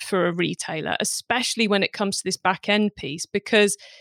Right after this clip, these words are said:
one consumer wants to drop it off at the newsagents on the way to work. Another wants the courier to come and pick it up from them. And the other one wants to be able to drop it off to the post office or something in a totally different town. So it's a, so it's a very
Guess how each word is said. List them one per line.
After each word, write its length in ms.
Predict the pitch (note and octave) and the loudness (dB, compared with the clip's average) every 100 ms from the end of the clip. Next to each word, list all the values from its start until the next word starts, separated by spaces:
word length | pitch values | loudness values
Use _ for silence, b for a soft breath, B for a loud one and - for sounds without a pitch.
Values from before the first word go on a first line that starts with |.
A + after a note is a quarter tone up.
| B _ _ - | B _ _ -8
one 360 | G3 A3+ C4+ | 2 6 6
consumer 480 | C#4 B3 - A#3 G3+ | 6 4 4 4 2
wants 220 | F#3 - | 0 -2
to 100 | - | -6
drop 260 | F#3+ G#3 - | 0 0 4
it 60 | G3 | 0
off 160 | F#3 | 0
at 60 | - | -4
the 80 | G3 | 0
newsagents 640 | G#3 G#3 F#3 F3+ F#3+ E3+ | 2 4 4 2 0 -4
on 80 | F3 | -4
the 80 | F3 | 0
way 160 | F3+ | 0
to 140 | F3 F#3 | 0 0
work. 360 | F#3+ F3+ - - | 2 2 0 0
Another 380 | G#3 A3+ A3+ A#3+ | 4 6 6 6
wants 440 | G3+ F3+ - - b b b - | 4 0 -4 -10 b b b -6
the 60 | |
courier 340 | G3+ A3 G3 F#3 | 0 4 4 2
to 100 | - | -2
come 140 | G3 | -4
and 120 | E3+ | -4
pick 220 | - G3+ G3 | -2 -2 2
it 60 | |
up 240 | G#3 - - | 2 2 -4
from 260 | D#3+ E3 | -4 -2
them. 260 | G#2+ - - B B B A3 | -4 -4 -6 B B B 4
And 140 | G#3+ | 6
the 80 | A3 | 8
other 180 | A#3 G#3+ | 6 4
one 200 | F3+ F3+ | 4 2
wants 200 | F#3+ - | -4 0
to 60 | |
be 80 | G3 | 2
able 100 | F#3+ | 4
to 80 | G3 | 2
drop 300 | G#3 G3 G3+ | 2 0 2
it 40 | |
off 200 | F#3+ - | 0 0
to 100 | - | -6
the 80 | G#3 | -4
post 340 | - A#3+ - | 4 4 4
office 320 | F3+ - E3 F3+ | 0 0 -2 -2
or 60 | |
something 260 | F#3 F#3+ G3 | -4 -2 2
in 60 | |
a 80 | G3 | 2
totally 340 | - G#3 G3+ F#3 | 2 0 2 0
different 360 | F#3 F#3+ F3+ | 0 -2 -6
town. 400 | - A3 F3+ D3+ | -2 0 0 -2
So 120 | - | -2
it's 120 | G#3+ A#3+ | 0 2
a, 120 | A3+ B B - | 0 B B 4
so 160 | C4 - | 4 4
it's 100 | A#3 | -2
a 100 | C#4 | 4
very 140 | D#4+ | 4